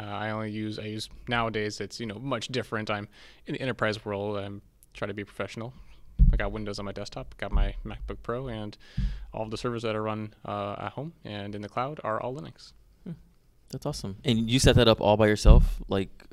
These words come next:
Speaker 2: currently at home, or did you have any help setting up all that to have all that automation at home work for you as well?
Speaker 1: Uh, most of the stuff I do is independent.
Speaker 2: Hmm.
Speaker 1: I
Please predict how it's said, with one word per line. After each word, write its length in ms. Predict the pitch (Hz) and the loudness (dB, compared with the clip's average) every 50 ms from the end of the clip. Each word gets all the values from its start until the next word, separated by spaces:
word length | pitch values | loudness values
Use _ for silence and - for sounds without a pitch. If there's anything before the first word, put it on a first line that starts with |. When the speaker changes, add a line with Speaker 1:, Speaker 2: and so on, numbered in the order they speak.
| - - - | -20 -16 -10
Speaker 2:
currently 580 | - - 101 104 107 110 113 113 113 110 - - - | -4 -2 0 0 0 0 -2 -2 -4 -6 -6 -4 -2
at 140 | 101 104 110 | -2 0 0
home, 400 | 120 120 127 139 147 151 165 - | 0 0 0 -2 -4 -6 -8 -6
or 500 | - 107 104 104 101 101 101 98 98 98 - - - - - - - - - - | -2 0 2 4 4 4 2 0 -2 -4 -8 -16 -20 -20 -20 -20 -20 -20 -16 -8
did 120 | - 113 98 | -6 -2 0
you 100 | 107 107 | 2 2
have 120 | 101 98 | 2 2
any 140 | 101 98 95 | 0 -2 -4
help 340 | 92 104 101 101 95 - - | -2 0 2 2 2 0 -4
setting 320 | - - - 98 - 95 | -4 0 0 2 2 2
up 140 | 98 92 - | -2 -2 0
all 160 | 95 95 95 | 0 0 0
that 240 | 90 95 98 98 98 | 0 0 0 -2 -2
to 420 | - - 95 92 90 90 90 87 80 - - - - - | -4 -4 -2 -2 -2 -2 -2 -4 -6 -8 -14 -16 -16 -12
have 200 | - 104 98 92 | -10 -6 -4 -4
all 120 | 92 95 92 | -2 -2 -2
that 80 | 92 | -2
automation 420 | - 95 92 92 95 95 - - 95 | -2 -2 -4 -4 -6 -6 -8 -8 -10
at 80 | 90 | -8
home 180 | 87 92 92 92 | -8 -8 -8 -6
work 160 | 92 95 101 | -6 -8 -8
for 120 | - - 101 | -8 -6 -6
you 80 | 101 | -6
as 100 | 98 92 | -6 -6
well? 220 | 95 101 107 120 - - - - - | -6 -6 -6 -8 -10 -12 -12 -10 -4
Speaker 1:
Uh, 180 | - 127 127 120 | -2 0 0 0
most 260 | 113 113 131 170 165 | -2 -2 -4 -4 -4
of 40 | - | -6
the 60 | 180 | -6
stuff 160 | 165 185 170 | -6 -6 -4
I 80 | 151 135 | -4 -4
do 260 | 127 131 123 120 120 | -4 -4 -4 -2 -2
is 200 | 113 101 101 - | -2 -4 -4 -6
independent. 460 | 98 104 - - 110 104 104 107 - - - _ - | -6 -8 -6 -6 -6 -6 -8 -10 -12 -16 -20 _ -14
Speaker 2:
Hmm. 40 | - 107 | -10 -6
Speaker 1:
I 540 | 104 107 104 101 101 104 101 98 101 101 | -4 -4 -4 -4 -4 -4 -4 -4 -6 -10